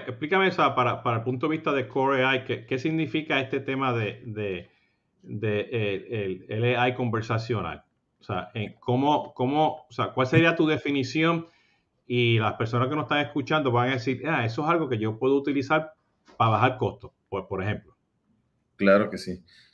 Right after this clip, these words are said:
Speaker 2: con todo gusto. Mira, eh, primero vamos a, a englobar, eh, el concepto de, eh, inteligencia artificial conversacional,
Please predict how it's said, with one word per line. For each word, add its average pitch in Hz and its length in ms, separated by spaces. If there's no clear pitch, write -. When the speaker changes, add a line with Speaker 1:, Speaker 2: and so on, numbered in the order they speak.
Speaker 2:
con 90 160
todo 101 180
gusto. 101 220
Mira, 107 360
eh, 104 160
primero 113 340
vamos 139 260
a, 101 200
a 95 80
englobar, 95 600
eh, 90 140
el 87 120
concepto 101 480
de, 82 480
eh, 78 460
inteligencia 90 460
artificial 101 440
conversacional, 90 840